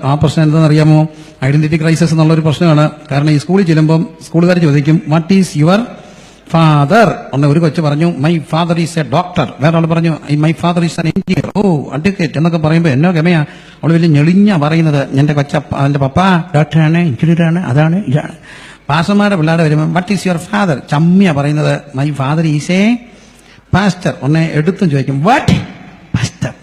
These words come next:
പിന്നെ മിണ്ടാനൊക്കത്തില്ല. എന്തെങ്കിലും ചെയ്താൽ ഒട്ടനെ എടുത്ത് വായിച്ച് പറയും, "നീ ഒന്നുമില്ലേലും ഒരു പാസ്റ്ററുടെ കൊച്ചല്ലേ കൊച്ചേ, മര്യാദയ്ക്ക് നീ വേണ്ടേ ജീവിക്കാൻ?"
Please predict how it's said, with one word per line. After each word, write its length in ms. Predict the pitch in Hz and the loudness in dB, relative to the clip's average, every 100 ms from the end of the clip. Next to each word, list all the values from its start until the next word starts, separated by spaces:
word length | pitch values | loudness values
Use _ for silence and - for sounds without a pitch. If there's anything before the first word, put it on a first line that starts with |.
| - | -2
പിന്നെ 220 | 160 202 | 0 2
മിണ്ടാനൊക്കത്തില്ല. 720 | 170 185 175 156 147 143 143 | 2 2 0 -2 -4 -2 -4
എന്തെങ്കിലും 300 | 139 160 170 | -4 -2 -2
ചെയ്താൽ 160 | 156 160 | -2 -2
ഒട്ടനെ 300 | 147 139 175 | -2 0 0
എടുത്ത് 180 | 143 175 | 0 -2
വായിച്ച് 240 | 143 147 | -4 -2
പറയും, 320 | 139 147 165 180 - - - | -2 2 2 0 -8 -12 -2
"നീ 100 | 185 | 2
ഒന്നുമില്ലേലും 1400 | 180 196 190 196 202 202 208 208 208 214 214 214 208 208 - | 4 4 4 2 2 2 0 0 0 0 2 2 2 -2 -2
ഒരു 120 | 151 | -2
പാസ്റ്ററുടെ 640 | 156 143 165 190 208 262 302 - - - - - - 127 | -2 -4 -4 -2 -2 -2 -4 -10 -20 -20 -20 -20 -20 -14
കൊച്ചല്ലേ 420 | 117 - 226 233 | -8 -2 0 0
കൊച്ചേ, 360 | 185 - 147 113 101 | -2 -4 -6 -8 -8
മര്യാദയ്ക്ക് 880 | 110 143 160 160 165 170 170 165 117 | -4 -2 0 0 0 0 -2 -2 0
നീ 100 | 151 | 2
വേണ്ടേ 300 | 185 170 170 | 2 0 -2
ജീവിക്കാൻ?" 500 | 151 160 156 143 | -2 -2 -2 -4